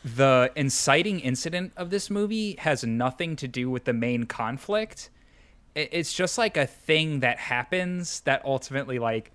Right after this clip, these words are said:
spirals into a completely unrelated thing. So, like, there's a home invasion, two people break into his house, um, and this was, like, kind of a subversion. The, uh, do you know about Death Wish?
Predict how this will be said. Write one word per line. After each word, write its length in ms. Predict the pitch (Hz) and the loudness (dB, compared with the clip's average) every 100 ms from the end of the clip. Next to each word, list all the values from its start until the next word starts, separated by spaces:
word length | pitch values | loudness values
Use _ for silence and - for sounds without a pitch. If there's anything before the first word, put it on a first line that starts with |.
| _ _ - _ | _ _ -20 _
spirals 640 | - - 143 147 147 139 | -4 0 6 6 6 4
into 180 | 135 127 | 2 2
a 60 | 131 | 0
completely 680 | 131 135 - 147 151 143 | 2 -2 0 0 0 -2
unrelated 680 | 139 131 131 117 117 120 113 | 0 0 0 0 0 0 -4
thing. 340 | - 107 98 113 | -4 -6 -6 -8
So, 260 | - 135 | -2 0
like, 400 | 123 117 117 113 - - _ - _ - | 4 4 2 -2 -14 -20 _ -20 _ -6
there's 140 | 143 127 | 0 2
a 60 | |
home 200 | 127 190 | 2 2
invasion, 540 | 190 143 127 123 117 117 | 2 2 2 0 -2 -4
two 140 | - | -4
people 240 | 139 151 151 | -4 -2 0
break 260 | 131 127 | 2 2
into 160 | 131 120 | 0 0
his 120 | 117 | 0
house, 480 | 113 104 104 - - _ - _ - - - | 2 2 0 -6 -12 _ -20 _ -20 -10 2
um, 500 | 113 110 110 107 113 | 4 4 2 -2 -4
and 120 | 135 | 0
this 160 | 156 - | 0 0
was, 120 | 180 | 2
like, 300 | 143 135 - - | 4 4 0 -6
kind 240 | - 139 | 2 4
of 60 | 139 | 4
a 40 | |
subversion. 840 | 123 131 110 113 117 135 127 127 139 | -2 -4 2 2 4 2 2 0 -6
The, 300 | 139 147 - - _ - | -6 -6 -6 -16 _ -14
uh, 280 | - 143 143 151 | -8 -6 -8 -8
do 100 | 151 | -2
you 40 | |
know 120 | 180 196 | 2 4
about 260 | 175 135 | 4 4
Death 240 | 131 127 - | 2 0 0
Wish? 400 | 143 - - | -2 -2 -10